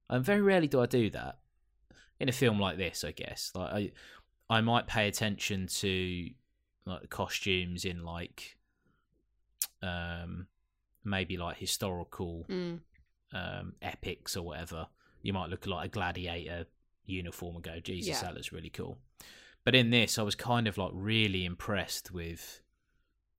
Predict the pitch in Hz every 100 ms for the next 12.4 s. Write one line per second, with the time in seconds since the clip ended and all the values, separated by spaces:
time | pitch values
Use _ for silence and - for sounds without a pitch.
0 | _ 92 90 98 90 87 85 95 95 90
1 | 85 85 - - - - 381 - - 370
2 | 131 113 - 247 - - - - - _
3 | _ _ _ 113 104 90 85 - 107 127
4 | - - 156 139 131 - - 123 110 -
5 | 85 - - 101 92 90 87 92 73 -
6 | - - _ _ _ _ _ _ 98 92
7 | 92 92 90 95 - _ _ _ _ _
8 | _ _ - - _ 95 92 90 95 92
9 | 92 92 92 104 101 107 90 110 101 92
10 | 90 101 101 - 92 90 90 - _ _
11 | _ _ _ _ _ 101 92 101 101 95
12 | 104 92 92 90